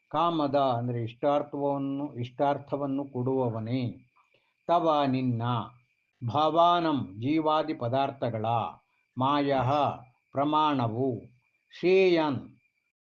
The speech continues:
ಅತಿ ಪ್ರಶಸ್ತವಾದುದು, ತ್ವಯ ನಿನ್ನಿಂದ, ಶ್ರೀಮದ ಮಾಯಃ ಶ್ರೀಮದ ಐಶ್ವರ್ಯ ಮದದ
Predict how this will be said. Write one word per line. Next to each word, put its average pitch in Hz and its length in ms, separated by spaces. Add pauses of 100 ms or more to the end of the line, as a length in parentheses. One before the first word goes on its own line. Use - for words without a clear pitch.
(140)
ಅತಿ 139 260
ಪ್ರಶಸ್ತವಾದುದು, 131 1300 (540)
ತ್ವಯ 170 280 (220)
ನಿನ್ನಿಂದ, 131 580 (920)
ಶ್ರೀಮದ 170 460
ಮಾಯಃ 131 600 (360)
ಶ್ರೀಮದ 151 540 (240)
ಐಶ್ವರ್ಯ 123 600 (800)
ಮದದ 135 420